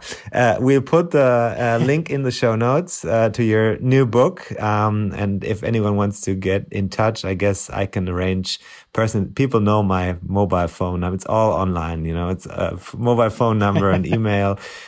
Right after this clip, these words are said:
Speaker 1: Uh, just get in touch with Menachem directly or myself if you have any trouble finding, finding, um, Menachem Brodie, Human Vortex Training, right? What is the vortex actually? You need to explain it to me. Why, why, I mean, it's, it, it means different things, but why is it,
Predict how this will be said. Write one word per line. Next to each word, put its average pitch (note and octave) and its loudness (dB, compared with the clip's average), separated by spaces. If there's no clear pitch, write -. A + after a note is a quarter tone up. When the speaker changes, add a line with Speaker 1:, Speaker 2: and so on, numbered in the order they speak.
Speaker 1:
Uh, G2 2
just F#2+ -2
get G2+ 2
in F#2+ 0
touch - -4
with G2 -2
Menachem F#2 -4
directly A2+ 0
or A2+ 4
myself G2 0
if G2 -4
you F#2+ 0
have F2+ -2
any F2+ -2
trouble F2 -6
finding, F2+ -6
finding, F#2+ -4
um, F2 -4
Menachem F2 -6
Brodie, F2+ -4
Human A2+ 2
Vortex G2+ 0
Training, F#2 0
right? G2 -2
What D#3+ 4
is E3 2
the C#3 2
vortex A2+ 2
actually? F#2 -2
You C3+ 2
need F3 2
to C#3 0
explain G2 -4
it E2+ -6
to E2+ -8
me. F2+ -2
Why, G2+ -2
why, B2+ -4
I C3 -2
mean, C3+ 2
it's, C3 -4
it, B2 -4
it A#2+ -4
means C3 -2
different E3 0
things, C#3 0
but G2+ -2
why C3 2
is B2 2
it, A#2+ -2